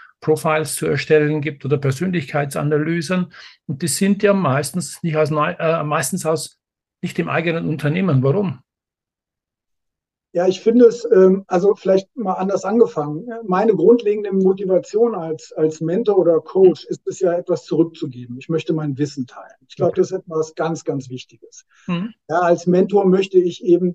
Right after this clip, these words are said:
Speaker 2: auch mein eigenes Wissen, meine Fähigkeiten, meinen Sachverstand an diesen jeweiligen Mentee weitergeben.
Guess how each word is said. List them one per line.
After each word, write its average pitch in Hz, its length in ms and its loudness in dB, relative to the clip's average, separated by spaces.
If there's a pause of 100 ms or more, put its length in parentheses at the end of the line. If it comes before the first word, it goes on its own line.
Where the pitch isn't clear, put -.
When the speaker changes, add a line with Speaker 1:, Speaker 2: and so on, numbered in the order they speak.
(120)
Speaker 2:
auch 170 280 0
mein 160 220 -8
eigenes 196 440 -6
Wissen, 208 220 -6
meine 175 220 0
Fähigkeiten, 180 1000 -2
meinen 175 260 -4
Sachverstand 185 800 -4
an 170 140 -4
diesen 165 320 -2
jeweiligen 165 560 2
Mentee 160 380 -6
weitergeben. 123 800 -8